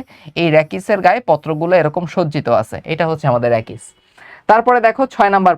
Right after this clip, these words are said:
পয়েন্টটা, নিচের কোনটি ঢেকি শাক নামে পরিচিত? ঢেকি শাক আমরা বলে থাকি হচ্ছে টেরিসকে। ওকে, টেরিসটা হচ্ছে ঢেকি শাক, খুবই মজার একটা শাক। এই ঢেকি শাক হিসেবে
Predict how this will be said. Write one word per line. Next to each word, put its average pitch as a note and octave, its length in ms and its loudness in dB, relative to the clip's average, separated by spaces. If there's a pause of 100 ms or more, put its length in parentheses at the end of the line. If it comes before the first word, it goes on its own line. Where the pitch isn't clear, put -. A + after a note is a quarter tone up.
পয়েন্টটা, C3 300 0 (120)
নিচের G3+ 300 0
কোনটি G#3 180 -6 (120)
ঢেকি F3 340 -6
শাক F#3 180 0 (120)
নামে C#3+ 180 -2 (100)
পরিচিত? C#3 320 -4 (520)
ঢেকি F#3 300 -2
শাক A#3 160 2 (140)
আমরা D#3+ 160 0 (100)
বলে E3 200 0
থাকি F3+ 240 -10
হচ্ছে E3+ 180 -8 (100)
টেরিসকে। B2+ 440 -4 (420)
ওকে, B3 140 -10 (120)
টেরিসটা D3+ 420 -4
হচ্ছে F3 140 -8 (100)
ঢেকি D3 280 -6
শাক, A#3 140 -2 (120)
খুবই C#3+ 180 -10 (100)
মজার D3 260 4
একটা - 240 -4
শাক। B3 160 -2 (600)
এই C#3+ 100 2 (220)
ঢেকি C#3+ 280 -4
শাক F3 200 0
হিসেবে G3 200 -4